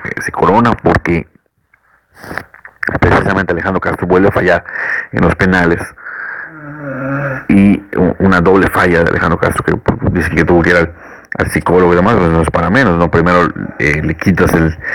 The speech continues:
el título de la, de las manos y luego, eh, le das, se lo das al otro, ¿no? Literalmente. Y con esa falla. Bueno, pero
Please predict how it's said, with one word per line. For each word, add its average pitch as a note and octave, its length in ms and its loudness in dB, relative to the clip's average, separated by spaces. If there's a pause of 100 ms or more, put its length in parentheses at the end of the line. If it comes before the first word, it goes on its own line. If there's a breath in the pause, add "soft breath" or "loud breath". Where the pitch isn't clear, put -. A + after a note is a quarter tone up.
(380 loud breath)
el E2+ 240 0
título F2 420 2
de E2 60 4
la, E2 140 2
de E2 120 -2
las E2 160 2
manos G#2+ 520 2
y F2+ 80 -2
luego, E2 580 2 (680 loud breath)
eh, - 100 -18 (280)
le F2+ 220 4
das, E2+ 220 2
se E2+ 180 0
lo E2+ 100 2
das - 380 2
al E2 260 2
otro, E2 260 2
¿no? F#2+ 160 4
Literalmente. E2 800 0 (840 loud breath)
Y E2+ 180 4
con E2+ 160 4
esa E2 200 2
falla. - 400 -4 (400 loud breath)
Bueno, F#2+ 220 2
pero F#2+ 220 2